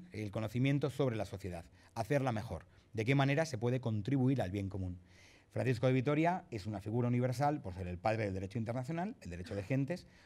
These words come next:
por ser quien da o establece claramente la explicación de qué habría que hacer con los indios, si tienen derechos o no,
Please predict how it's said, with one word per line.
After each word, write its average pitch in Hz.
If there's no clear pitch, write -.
por 117
ser 135
quien 120
da 143
o 104
establece 113
claramente 123
la 101
explicación 123
de 104
qué 135
habría 127
que 127
hacer 127
con 117
los 107
indios, 165
si 110
tienen 123
derechos 113
o 104
no, 156